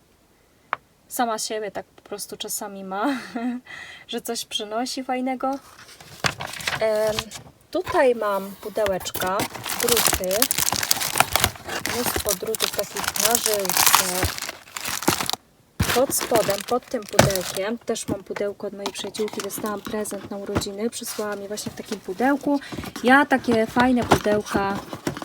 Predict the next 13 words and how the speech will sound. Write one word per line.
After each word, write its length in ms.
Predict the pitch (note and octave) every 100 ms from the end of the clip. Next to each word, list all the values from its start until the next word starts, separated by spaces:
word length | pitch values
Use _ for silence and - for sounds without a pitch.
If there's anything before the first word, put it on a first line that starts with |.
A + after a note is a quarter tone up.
| - A#3+
zostawiam 640 | - - - C4+ C4+ C4
sobie, 380 | B3 C4 A3+ A#3+
zobaczcie, 500 | A3 F#3+ B3+ - C4
jak 120 | B3+
mi 100 | B3
się 120 | -
przydało. 560 | B3 - A#3+ A#3 A#3 A#3 - - - - -
Tu 120 | C#4+
mam, 260 | C4 A#3+
e, 40 | A#3 G#3 G3+ G3+ F3+ - _ -
druty, 800 | A#3 B3 B3 - A3+ G#3 G3 F#3+ F#3 - _ - - - _
em, 460 | - G3 F#3+ F#3+ F#3
bambusowe, 840 | A#3+ B3+ G3+ F3+ - G3 F#3 A3+